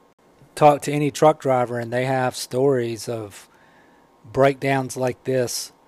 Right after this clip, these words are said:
being the end of people's career. But there's no excuse for Las Vegas being a worse situation than the Yukon. There's no excuse.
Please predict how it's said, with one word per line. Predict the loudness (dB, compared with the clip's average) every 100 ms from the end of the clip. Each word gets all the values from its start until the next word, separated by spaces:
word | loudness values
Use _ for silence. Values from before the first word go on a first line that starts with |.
| _ _ _ _ _
being | -4 -2 -2
the | -4
end | -6 -4 -4
of | -4
people's | -4 -4 -8
career. | -10 -8 -2 0 2 -2 -8 -20 _ _ _ _ _ _ _ _ _ _ _ _ _ _ _ _ _ _ _ _ -12
But | -4 0
there's | 2 2
no | 6 6
excuse | 6 -4 -2 -2 -2
for | -8 -2
Las | 4 4 4
Vegas | 2 2 2 -4 -12
being | -6 -4 -4
a |
worse | -2 2 0 -2 -10 -12 -20 -20 _
situation | -4 -4 -2 -2 0 -2 -4 -8
than | -8 -8 -10 -12 -18 _
the | -12
Yukon. | -8 -6 -6 -10 -12 -20 _ _ _ _ _ -14
There's | -12 -2
no | 2 2
excuse. | 0 -6 -4 -4 -8 -16